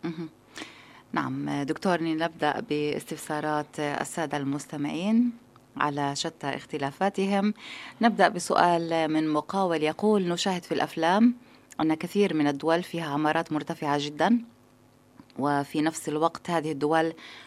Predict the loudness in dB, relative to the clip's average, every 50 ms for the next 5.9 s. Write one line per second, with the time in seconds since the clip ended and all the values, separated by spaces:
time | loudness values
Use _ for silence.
0 | -14 _ -6 -6 -4 -2 0 0 0 0 0 -2 -2 -2 0 0 0 0 2 2
1 | 2 2 0 -2 -8 -16 -20 -20 -20 -20 -20 -20 -20 -16 -8 -2 2 6 8 10
2 | 10 8 6 4 4 2 0 0 0 0 0 0 2 2 0 2 2 2 2 2
3 | 0 2 2 2 2 2 2 0 0 2 2 2 2 0 0 2 0 0 0 0
4 | 0 2 2 2 2 2 2 2 0 0 -2 0 2 2 2 0 0 -2 -2 -2
5 | 0 0 0 -2 -2 -4 -6 -8 -10 -10 -8 -6 -6 -6 -6 -8 -12